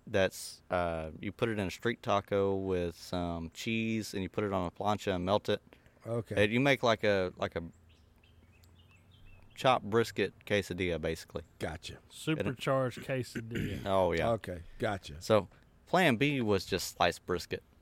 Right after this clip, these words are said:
Speaker 2: How
Speaker 1: And
Speaker 2: did
Speaker 1: it
Speaker 2: you get the damn briskets thawed out so quick? In the
Speaker 1: Uh,
Speaker 2: sun?
Speaker 1: so, uh, we gave those briskets to somebody else, and we used briskets from somebody else.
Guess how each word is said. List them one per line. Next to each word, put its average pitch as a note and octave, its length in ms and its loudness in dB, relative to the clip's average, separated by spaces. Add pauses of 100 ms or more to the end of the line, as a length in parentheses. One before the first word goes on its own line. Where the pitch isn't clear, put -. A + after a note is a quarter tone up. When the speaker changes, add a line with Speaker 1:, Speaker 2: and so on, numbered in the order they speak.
Speaker 2:
How G3 180 4
Speaker 1:
And C#4 100 6
Speaker 2:
did B3+ 100 0
Speaker 1:
it A#3 60 -8
Speaker 2:
you A#3 80 -4
get G3 220 0
the D#3+ 60 -4
damn C#3 300 2
briskets A#2 460 -2
thawed G#2+ 300 -4
out G2+ 300 -4
so F2 260 -12
quick? E2+ 260 -12 (100)
In B2+ 160 -4
the A#2+ 60 2
Speaker 1:
Uh, G2+ 300 10 (100)
Speaker 2:
sun? D4 40 0
Speaker 1:
so, B2 400 6 (220)
uh, G#2 320 8
we B2+ 300 2
gave A#2 300 6
those A#2+ 160 2
briskets C3 480 -2
to G2 100 -2
somebody A2+ 400 4
else, A2 240 2
and F#2+ 80 -2
we F#2 80 -2
used G2 360 -2
briskets G2 460 0
from E2+ 200 -6
somebody E2+ 480 0
else. - 340 -10